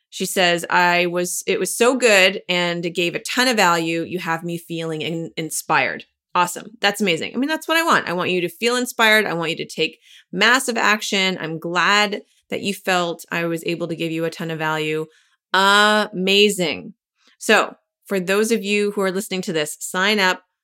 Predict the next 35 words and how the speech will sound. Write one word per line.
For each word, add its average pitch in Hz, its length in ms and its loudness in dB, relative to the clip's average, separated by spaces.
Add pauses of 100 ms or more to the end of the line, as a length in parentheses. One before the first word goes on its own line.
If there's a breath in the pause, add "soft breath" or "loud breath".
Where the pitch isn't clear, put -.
(220)
watch 165 380 0
the 240 100 0
five 214 340 2
keys 175 320 -4
to - 60 -8
breaking 170 300 -4
the 170 80 -4
ten 165 240 -6
K 165 180 -4
code 160 380 -2
in 160 140 -6
your 160 100 -4
business. 156 480 -6 (360)
Do 175 140 2
it 180 60 0
today, 160 460 -2 (440)
because - 440 -8
here's 220 420 2
the 233 120 -2
deal. 170 540 -4 (640)
We 170 160 -2
get - 320 -2
burned 220 480 2
in 190 160 -2
the - 160 -4
areas 202 400 2
of 240 140 0
our 294 160 2
business 170 460 -4
that - 140 -6
we 170 240 -4 (160)
don't 165 280 -2
pay 160 160 -2
attention 147 460 -8
to, - 180 -14